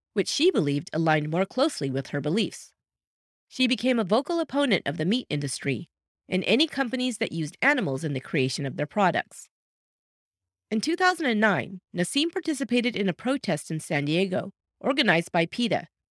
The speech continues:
or People for the Ethical Treatment of Animals. She stood out from the crowd, not only for the energy and passion she displayed at the protest, but also because she was strikingly beautiful, with jet black hair and large dark eyes.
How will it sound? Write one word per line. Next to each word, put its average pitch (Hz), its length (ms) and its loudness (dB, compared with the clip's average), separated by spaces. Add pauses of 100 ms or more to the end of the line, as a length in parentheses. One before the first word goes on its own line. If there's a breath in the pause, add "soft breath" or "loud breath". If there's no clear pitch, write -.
or 208 220 6
People 302 400 -4
for 233 140 -2
the 185 180 0
Ethical 285 340 -2
Treatment 190 560 -2
of 175 120 0
Animals. 165 560 0 (560)
She - 180 -4
stood 320 260 -2
out 349 160 4
from 254 140 -6
the 233 80 0
crowd, - 460 2 (260)
not 233 220 6
only 311 240 2
for 311 160 -2
the 226 180 0
energy 208 340 0
and 165 120 -2
passion 185 420 -2
she 160 160 -2
displayed 151 420 0
at 143 120 -2
the 175 60 -12
protest, - 680 -2 (480)
but 190 100 4
also 262 380 4
because 165 340 0
she - 140 -6
was 175 120 0
strikingly 320 520 0
beautiful, 208 500 -2 (320)
with 160 160 -4
jet 202 240 2
black 277 240 2
hair 185 320 4
and 160 160 -2
large 143 320 -2
dark 131 240 0
eyes. 170 440 0